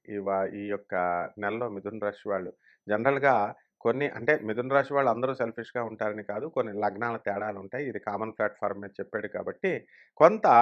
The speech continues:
సెల్ఫిష్‌గా అనేటటువంటిది ఉండడం జరుగుతుంది. అలాగే నిర్ణయం తీసుకోలేకపోవడం అనేటటువంటిది ప్రధానంగా ఈ మిథున రాశి వాళ్ళల్లో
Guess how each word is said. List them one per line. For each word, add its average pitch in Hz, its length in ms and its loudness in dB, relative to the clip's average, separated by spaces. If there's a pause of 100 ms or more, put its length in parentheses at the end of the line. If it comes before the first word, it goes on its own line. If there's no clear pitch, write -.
(140)
సెల్ఫిష్‌గా 143 560 0
అనేటటువంటిది 120 720 -6 (120)
ఉండడం 104 420 -10
జరుగుతుంది. 104 580 -8 (140)
అలాగే 113 380 -4 (440)
నిర్ణయం 196 560 10 (300)
తీసుకోలేకపోవడం 147 1080 2
అనేటటువంటిది 120 760 -6 (160)
ప్రధానంగా 147 840 2 (140)
ఈ 113 160 -6
మిథున 110 340 -8
రాశి 107 320 -2
వాళ్ళల్లో 101 440 -4